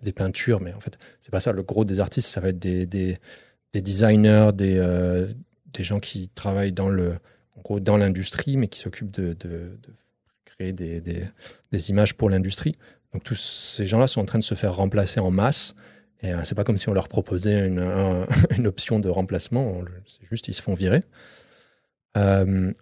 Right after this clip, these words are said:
ça va se propager un, un peu à toute la population. Si on a de la chance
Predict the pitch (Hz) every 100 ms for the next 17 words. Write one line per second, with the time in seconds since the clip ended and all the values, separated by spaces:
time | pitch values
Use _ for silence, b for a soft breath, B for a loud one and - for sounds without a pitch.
0 | - - 98 - - 110 107 101 120 107
1 | - _ _ _ - - _ - 123 -
2 | - 107 107 104 104 101 - 156 170 B
3 | - - - 131 123 113 110 110 - 135
4 | - -